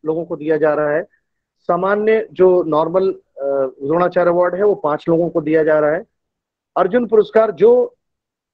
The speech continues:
बेहतरीन खिलाड़ी के लिए दिया जाता है, जो extraordinary player को दिया जाता है, जो जिन्होंने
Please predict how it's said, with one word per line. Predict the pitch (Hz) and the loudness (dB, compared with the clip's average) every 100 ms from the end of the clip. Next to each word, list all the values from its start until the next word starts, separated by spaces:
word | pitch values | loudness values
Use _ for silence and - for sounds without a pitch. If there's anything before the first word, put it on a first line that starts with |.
| - | -6
बेहतरीन | 175 180 233 285 | -4 0 2 2
खिलाड़ी | 262 190 175 208 | 0 0 0 0
के | 214 | -2
लिए | 202 185 | 0 0
दिया | 160 | 0
जाता | 147 135 - | -2 -4 -6
है, | 113 _ _ _ _ | -14 _ _ _ _
जो | - 208 | 2 4
extraordinary | 202 - 214 196 196 214 | 2 2 2 2 0 -2
player | 175 190 208 | 0 2 4
को | 202 | 2
दिया | 165 160 | 0 0
जाता | 143 143 - | -2 -2 -2
है, | 127 | -2
जो | 127 170 160 | 0 2 2
जिन्होंने | 160 180 202 214 | 2 0 2 2